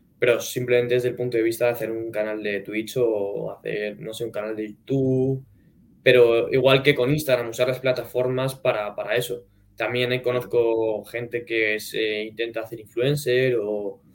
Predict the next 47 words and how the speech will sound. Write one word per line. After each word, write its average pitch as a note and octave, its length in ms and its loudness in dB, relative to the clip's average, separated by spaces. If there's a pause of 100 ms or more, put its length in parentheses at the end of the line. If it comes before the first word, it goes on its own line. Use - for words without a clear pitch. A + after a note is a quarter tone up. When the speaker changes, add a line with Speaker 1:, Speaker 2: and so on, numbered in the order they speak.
(380)
Speaker 1:
cosas B2+ 300 0
Speaker 2:
Ya. - 80 -2
Speaker 1:
así. G2 240 -10 (180)
Eso C3 220 -2
sí, G#2+ 140 -6
eso G#2+ 160 -6
sí B2 100 -6
que B2 80 -2
está A2+ 160 -2
bastante, G#2 720 -4 (1120)
bastante A2+ 880 0 (520)
pensado B2 420 4
ahora G#2 280 4
como G2+ 200 -10
para, G2+ 460 -6
como G#2 300 -10
trabajo, G#2+ 720 -2
como G#2 180 -8
fuente A2 240 -6
de G#2 80 -2
ingresos G2 380 -10
para G#2+ 160 -8
el - 40 -18
futuro. G2+ 280 -8
Yo G2+ 120 -6
creo G#2+ 140 -4
que G#2 80 -8
eso G#2 80 -12
es - 60 -14
algo G#2 160 -6
que G2+ 120 -10
sí. - 180 -18 (1000)
Speaker 2:
Pero A2 160 -2
sobre F#2+ 260 -2
todo F#2+ 220 0
los G2+ 160 -4
streaming G#2 420 -10
me G#2 140 -10
imagino G2+ 500 -8
que G2 100 -12
son G2 300 -6
más F#2 180 -8
de G2+ 260 -4
videojuegos, C#2+ 680 -4
¿no? G2 300 -4
O F#2+ 60 -12
sea, E2 420 -2